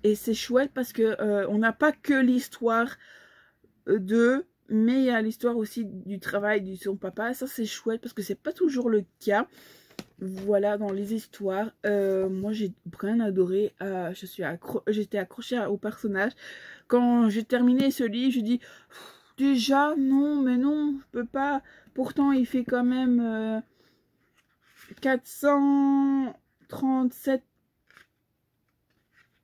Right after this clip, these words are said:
ouais, quatre cent trente-huit pages. Voilà, euh, c'est un beau bébé quand même. Mais, euh, dans tous les livres que je vous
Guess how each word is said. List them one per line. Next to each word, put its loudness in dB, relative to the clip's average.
ouais, 4
quatre -4
cent 0
trente-huit -2
pages. -2
Voilà, 2
euh, -2
c'est -10
un -4
beau -8
bébé -8
quand -8
même. -6
Mais, 4
euh, 0
dans 2
tous 2
les 4
livres -2
que 0
je 0
vous -2